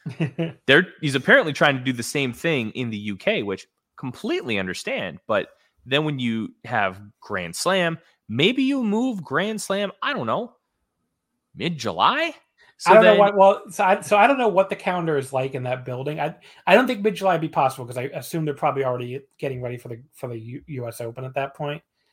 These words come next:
Speaker 2: Mm-hmm.
Speaker 1: But I would assume later in the year would be possible. Like, maybe you could put it in December or something. But I gue-, I guess that would overlap with winter is coming. I
Speaker 2: Is
Speaker 1: don't
Speaker 2: it an,
Speaker 1: s-
Speaker 2: it is an open air stadium, or do, does it have a roof?
Speaker 1: Um, it's sort of,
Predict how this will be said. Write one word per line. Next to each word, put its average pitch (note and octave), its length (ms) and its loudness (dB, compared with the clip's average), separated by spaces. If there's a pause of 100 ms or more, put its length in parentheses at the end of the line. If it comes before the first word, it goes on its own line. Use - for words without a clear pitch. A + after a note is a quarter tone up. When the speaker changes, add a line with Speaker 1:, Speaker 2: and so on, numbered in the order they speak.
(140)
Speaker 2:
Mm-hmm. - 100 -14
Speaker 1:
But C3+ 340 2 (440)
I G3+ 100 6
would A#3+ 60 2
assume F3+ 280 0
later D#3 320 2
in A2+ 80 -8
the A#2+ 80 -8
year A2 140 -10
would A2+ 80 -10
be A#2 100 -10
possible. A#2+ 640 -8
Like, C3+ 160 -8
maybe D#3 260 -2
you C#3+ 120 -4
could C#3 120 -6
put D3 100 -6
it D3 80 -6
in C3 60 -14
December C3 500 -8
or A2+ 60 -10
something. A2 500 -12 (560)
But A#2+ 260 -8
I C3+ 100 -4
gue-, C#3 160 -6
I D3+ 120 -4
guess D#3 220 0
that C#3+ 100 0
would C3+ 100 -2
overlap B2 300 -6
with A#2 100 -16
winter A#2 260 -12
is G#2 120 -14
coming. G#2+ 340 -14 (520)
I E3+ 80 4
Speaker 2:
Is F#3 80 6
Speaker 1:
don't E3+ 80 4
Speaker 2:
it D4 80 -2
an, E4 100 -6
Speaker 1:
s- - 140 -14 (320)
Speaker 2:
it D3 100 -2
is A3 120 -2
an C#4+ 160 -2
open D#3 320 0
air B2 200 -2
stadium, G#3+ 500 -4
or C3 140 0
do, B2+ 180 -8
does B2+ 360 -6
it C#3 100 -2
have C3 180 2
a A#2 60 0
roof? G2+ 500 -6 (1000)
Speaker 1:
Um, B2+ 840 -8
it's C#3 200 -8
sort - 600 -2
of, D#3+ 320 -6